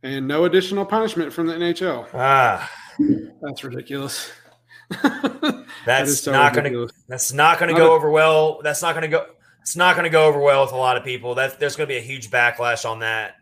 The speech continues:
Speaker 2: Like, that's,
Speaker 1: It
Speaker 2: and the fact that he got to resign and he wasn't fired.
Speaker 1: Yeah.
Speaker 2: Ah.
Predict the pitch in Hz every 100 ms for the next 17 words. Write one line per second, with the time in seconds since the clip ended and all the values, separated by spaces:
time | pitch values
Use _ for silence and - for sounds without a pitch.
0 | _ 127 117 107 117 113 - - 131 -
1 | _ - 143 143 - 156 156 156 156 156
2 | 156 139 123 127 123 135 143 143 127 135
3 | 131 123 117 135 135 139 135 123 120 -
4 | - _ _ _ _ _ - 135 143 135
5 | - -